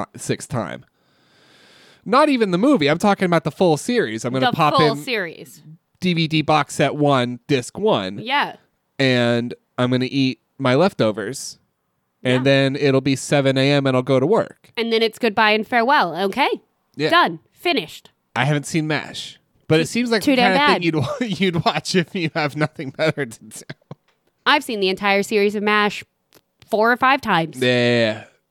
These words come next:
Speaker 1: Yeah, well, you used to be a, a college R A, so, you know, you had a lot of time to burn.
Speaker 2: <laughs>
Speaker 1: You had a lot of time to just sit around and think.
Speaker 2: Yeah.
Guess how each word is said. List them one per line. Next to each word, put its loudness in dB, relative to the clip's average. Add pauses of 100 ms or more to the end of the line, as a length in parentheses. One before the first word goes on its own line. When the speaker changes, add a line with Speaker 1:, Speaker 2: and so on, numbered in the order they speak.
Speaker 1:
Yeah, 2
well, 4
you 0
used -2
to -6
be 2
a, 2
a -4
college -2
R -2
A, -8
so, -10 (300)
you -8
know, -12 (220)
you 2
had 2
a -2
lot -2
of 0
time 2
to 0
burn. 2
Speaker 2:
<laughs> 4 (960)
Speaker 1:
You -6
had -2
a -2
lot 2
of -4
time 0
to -10
just -10
sit 0
around 0
and -10
think. -4 (160)
Speaker 2:
Yeah. -2